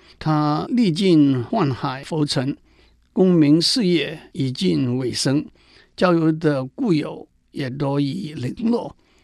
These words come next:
不过他依然怀着一份豪放自得的心情。在下面我不会把一首诗词逐字逐句地念出来，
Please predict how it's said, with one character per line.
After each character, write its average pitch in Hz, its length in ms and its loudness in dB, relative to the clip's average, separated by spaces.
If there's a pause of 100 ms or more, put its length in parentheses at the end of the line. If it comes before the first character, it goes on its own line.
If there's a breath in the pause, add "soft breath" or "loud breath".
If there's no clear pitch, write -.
(140)
不 180 120 -6
过 147 160 -2
他 143 400 -2
依 165 200 0
然 139 260 2
怀 139 200 -4
着 139 200 -6
一 143 120 2
份 143 360 -2
豪 127 240 -2
放 151 360 -2 (100)
自 165 220 2
得 127 220 -6
的 127 140 -10
心 165 240 -2
情。 143 320 -2 (760)
在 208 160 -2
下 190 280 0
面 170 280 -6 (220)
我 151 160 0
不 175 220 0
会 180 260 2
把 143 260 -6
一 180 220 -2
首 165 260 -4
诗 196 380 -2
词 156 420 -2 (140)
逐 165 240 2
字 185 460 0
逐 160 280 -2
句 175 360 0
地 151 240 -2
念 156 280 -2
出 - 200 -8
来， 165 260 -12